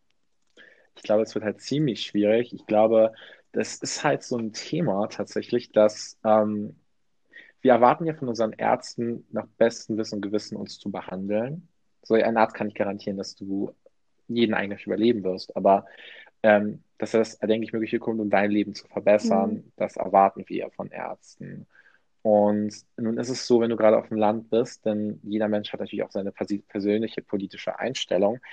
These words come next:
Speaker 1: Und dann kann das natürlich daran hapern. Ich finde, wir sind in Deutschland trotzdem in nicht der schlechtesten Lage. Ich meine, ich habe Storys aus den U S A gehört, wo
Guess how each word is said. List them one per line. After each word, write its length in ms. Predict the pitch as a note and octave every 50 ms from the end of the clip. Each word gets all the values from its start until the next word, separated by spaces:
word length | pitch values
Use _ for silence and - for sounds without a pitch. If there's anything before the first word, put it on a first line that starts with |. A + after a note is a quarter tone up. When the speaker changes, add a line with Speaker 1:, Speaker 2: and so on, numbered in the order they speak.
| - - - - _
Speaker 1:
Und 80 | - A#2+
dann 100 | B2 B2+
kann 140 | - - C3
das 140 | C3 C3 -
natürlich 260 | B2 B2+ C3 B2 -
daran 300 | B2 A#2 A#2 A#2 A2+ -
hapern. 640 | A#2 A2+ A2+ A#2 - - G2 F#2 F#2 F#2+ G2 - _ _ _ _ _ _ _ _
Ich 140 | - - -
finde, 440 | - B2 A#2+ A#2+ A#2+ A#2+ A#2 A#2 -
wir 220 | A2+ A2 A2+ G#2 G#2+
sind 260 | G#2 G#2+ A2 G#2+ -
in 80 | A2
Deutschland 440 | G2+ G#2+ G#2 - - G#2 G2+ G2+ - _ -
trotzdem 480 | - - A2 A2 - - G#2+ G2+ G2+
in 160 | F#2+ G#2 G#2 G#2
nicht 180 | G#2 G#2 - -
der 80 | F#2
schlechtesten 680 | - - - - - A2 A#2+ B2+ - F#3 - - - E3
Lage. 420 | D#3+ D#3+ D#3+ E3 E3 D#3+ E3 D#3+ D3+
Ich 140 | - -
meine, 200 | - A2 A2 A2+
ich 100 | A2 -
habe 100 | A2 - _ _ _ _
Storys 400 | - - - - A#2 A#2+ A#2+ -
aus 140 | - A#2 -
den 100 | - A2+
U 40 | A2+
S 120 | - - -
A 160 | - G#2 A2
gehört, 360 | A2 G#2+ A2 A2 G#2+ A2 - _ _ _ _ _ _ _ _ _ _ _
wo 420 | A2 A2 A2 G#2+ G#2+ G#2+ A2 -